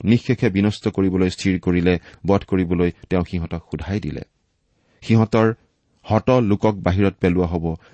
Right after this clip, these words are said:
আৰু সিহঁতৰ মৰা শৱৰ পৰা দুৰ্গন্ধ উঠিব আৰু সিহঁতৰ তেজত পৰ্বতবোৰ গলি যাব। আৰু আকাশমণ্ডলৰ সকলো বাহিনীবিলাক দ্ৰৱীভূত হৈ যাব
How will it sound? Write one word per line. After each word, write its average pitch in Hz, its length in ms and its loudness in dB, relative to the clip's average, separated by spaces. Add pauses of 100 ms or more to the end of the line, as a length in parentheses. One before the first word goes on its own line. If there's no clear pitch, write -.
আৰু 87 160 -2
সিহঁতৰ 107 460 0
মৰা 98 300 2
শৱৰ 98 340 0 (180)
পৰা 92 140 0
দুৰ্গন্ধ 92 420 0
উঠিব 90 360 -4
আৰু 82 120 -2
সিহঁতৰ 85 420 -4
তেজত 85 360 -2
পৰ্বতবোৰ 78 500 -8 (340)
গলি 92 280 0
যাব। 71 180 -4 (600)
আৰু 101 240 2
আকাশমণ্ডলৰ 131 800 0 (260)
সকলো 123 300 2
বাহিনীবিলাক 101 540 0
দ্ৰৱীভূত 90 440 -2
হৈ 90 220 -2
যাব 82 200 -4